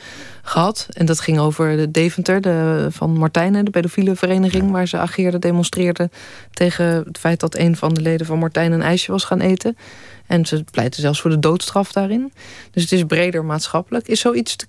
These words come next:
Speaker 1: eh, te keren of te beïnvloeden?
Speaker 2: Ja, dat weet ik niet. Ik hoop van wel. Want het, het wordt, eh, steeds, eh, zorgelijker, vind ik, dat mensen geneigd zijn het heel normaal vinden... om het recht in eigen hand te nemen.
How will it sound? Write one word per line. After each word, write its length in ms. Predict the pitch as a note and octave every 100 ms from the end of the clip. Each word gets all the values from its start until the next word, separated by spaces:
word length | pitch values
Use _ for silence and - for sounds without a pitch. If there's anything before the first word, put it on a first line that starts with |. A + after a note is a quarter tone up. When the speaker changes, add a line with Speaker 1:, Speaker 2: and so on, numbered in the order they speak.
| - - - A#3
Speaker 1:
eh, 60 | F#3
te 100 | -
keren 380 | F#3+ - A3+ B3+
of 180 | A#3 A3
te 100 | -
beïnvloeden? 600 | G3 G3+ A3+ - A#3 C#4 - - - - - - - - - - - - -
Speaker 2:
Ja, 280 | - E2+ E2+
dat 180 | E2 D2+
weet 180 | D#2+ F2+
ik 120 | F2+
niet. 140 | C#2+
Ik 80 | C#2
hoop 260 | - F#2+ -
van 180 | D2+ D2
wel. 300 | F2 C2 A#1+ - - - - -
Want 280 | E2 D#2+
het, 340 | - - D2+ -
het 160 | - -
wordt, 320 | D#2+ D#2 -
eh, 120 | D2+
steeds, 640 | C2+ - F#2 E2 - - - - D#2+
eh, 180 | D2+ C#2+ -
zorgelijker, 800 | - E2+ F#2+ F2 C2+ - - C#2+
vind 280 | D2 C2+
ik, 220 | F#2 F2+ - - - - - - -
dat 200 | F2 D#2+
mensen 640 | E2+ E2 - E2+ D#2+ D#2
geneigd 560 | - - D#2+ E2+ G#2 G#2+
zijn 180 | F2+ D#2
het 180 | D#2 -
heel 240 | F#2 E2+
normaal 500 | F2 E2 F2 G#2+ A#2
vinden... 360 | G#2+ D2 D2+ -
om 120 | E2
het 120 | D#2
recht 280 | E2+ E2+ -
in 100 | D#2+
eigen 240 | D#2+ D#2
hand 200 | E2 G#2+ A2+
te 60 |
nemen. 260 | D#2+ C#2 B1